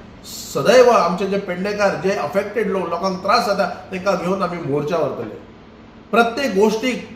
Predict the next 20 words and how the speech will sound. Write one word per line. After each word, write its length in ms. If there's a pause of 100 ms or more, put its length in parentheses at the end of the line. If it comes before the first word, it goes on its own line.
(100)
ज्या 140
आमच्या 440
पेडणेकाराचेर 800
अन्याय 340
जाता 340
तेंकां 260
न्याय 340
दिवपाक 400
आमी 180
पुढाकार 460
घेतले. 360 (800)
सो 140
आयच्या 320
ह्या, 320
ह्या 120
शुभ 300
दिनी, 460
आयच्या 280
ह्या 500
दिसा 600